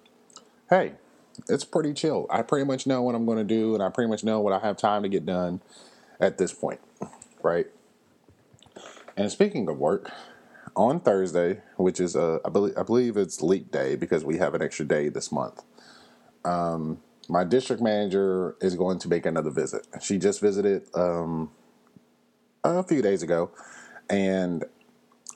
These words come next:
she, before she left, she pulled me to the side and said, "Hey, I'm gonna be back in, like, a week. I would like to sit down and talk with you for about twenty, thirty minutes, talk about your future with,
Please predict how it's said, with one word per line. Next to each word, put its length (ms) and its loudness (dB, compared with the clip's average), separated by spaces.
she, 680 0
before 260 4
she 120 -2
left, 260 2
she 80 -6
pulled 180 2
me 60 -2
to 100 -2
the 60 0
side 420 2
and 140 -4
said, 240 2
"Hey, 460 2
I'm 160 -6
gonna 160 -2
be 140 2
back 280 0
in, 60 -2
like, 160 -4
a 40 -2
week. 360 0
I 60 0
would 100 2
like 140 0
to 40 -10
sit 180 0
down 140 0
and 80 -2
talk 220 2
with 140 -4
you 420 0
for 60 -12
about 160 4
twenty, 220 0
thirty 220 2
minutes, 380 -2
talk 180 2
about 180 0
your 80 0
future 440 0
with, 400 0